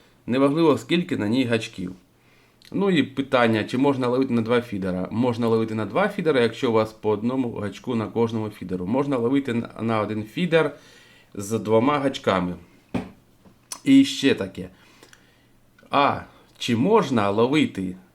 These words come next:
іншими знаряддями, дозволеними знаряддями? Так, можна. Може бути махова вудка,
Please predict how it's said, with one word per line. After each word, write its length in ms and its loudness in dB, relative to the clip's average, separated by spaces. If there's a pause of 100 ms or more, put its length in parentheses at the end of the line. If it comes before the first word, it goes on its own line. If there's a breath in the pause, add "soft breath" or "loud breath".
(320)
іншими 600 -2 (680)
знаряддями, 960 0 (240)
дозволеними 840 2
знаряддями? 680 -4 (2250 soft breath)
Так, 280 0
можна. 580 2
Може 300 2
бути 300 -6
махова 480 0
вудка, 600 -2